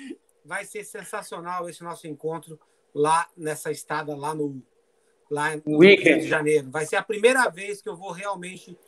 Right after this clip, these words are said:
Speaker 1: tipo,
Speaker 2: Passar um
Speaker 1: aproveitar o
Speaker 2: weekend
Speaker 1: Rio de
Speaker 2: lá.
Speaker 1: Janeiro.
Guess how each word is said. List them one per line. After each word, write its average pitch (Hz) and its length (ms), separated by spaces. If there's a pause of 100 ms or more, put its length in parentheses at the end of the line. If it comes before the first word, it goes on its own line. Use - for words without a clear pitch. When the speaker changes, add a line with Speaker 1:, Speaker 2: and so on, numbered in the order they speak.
(600)
Speaker 1:
tipo, 170 180
Speaker 2:
Passar 175 300
um - 40
Speaker 1:
aproveitar 190 340
o - 20
Speaker 2:
weekend 170 160
Speaker 1:
Rio 151 80
de 151 60
Speaker 2:
lá. 147 140
Speaker 1:
Janeiro. 143 240